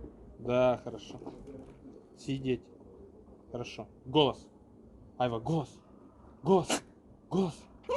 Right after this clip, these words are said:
Ещё голос. Голос. Голос. Голос.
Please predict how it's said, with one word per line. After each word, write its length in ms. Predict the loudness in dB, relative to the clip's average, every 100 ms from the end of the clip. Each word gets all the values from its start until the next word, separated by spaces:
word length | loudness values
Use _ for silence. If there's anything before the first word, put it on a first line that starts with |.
| -4 -8 -8
Ещё 200 | -6 -2
голос. 220 | -2 0 4 8 8 6 -16 -2
Голос. 240 | 0 0 -6 4 10 10 8 -20 -20 -6
Голос. 320 | -2 -2 -4 2 4 4 2 -20 -6
Голос. 360 | 0 0 0